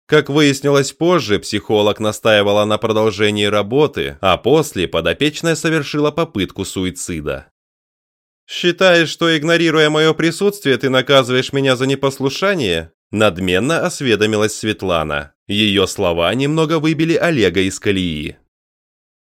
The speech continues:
"Наказываю за непослушание?" Он одарил психолога привычно холодной кривой ухмылкой. "Мы не в тех отношениях, чтобы играть в такие ролевые игры.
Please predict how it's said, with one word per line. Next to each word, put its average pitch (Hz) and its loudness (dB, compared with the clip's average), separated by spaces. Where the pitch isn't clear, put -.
"Наказываю 117 2
за 110 0
непослушание?" 110 0
Он 110 2
одарил 156 2
психолога 113 2
привычно 95 -2
холодной 143 0
кривой 139 0
ухмылкой. 80 -4
"Мы 160 2
не 156 2
в - -4
тех 160 2
отношениях, 156 2
чтобы 107 4
играть 101 2
в - -20
такие 107 0
ролевые 107 2
игры. 82 -4